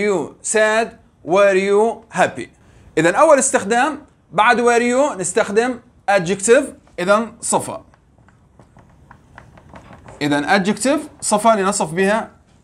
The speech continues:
شخص ما. الاستخدام الثاني ل were you يأتي بعدها اسم.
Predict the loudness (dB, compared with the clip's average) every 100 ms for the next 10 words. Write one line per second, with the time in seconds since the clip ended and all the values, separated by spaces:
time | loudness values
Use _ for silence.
0 | -6 -4 -4 -6 -6 -10 -14 _ _ -6
1 | -4 -2 0 4 4 2 0 0 0 -4
2 | -8 _ _ _ _ _ -2 0 2 4
3 | 4 4 2 2 0 0 -6 -18 _ _
4 | _ _ _ _ _ _ _ _ _ _
5 | -20 -20 _ -20 _ -20 -20 _ -20 -20
6 | -20 _ -20 -2 2 2 2 2 2 0
7 | 0 0 0 -2 -4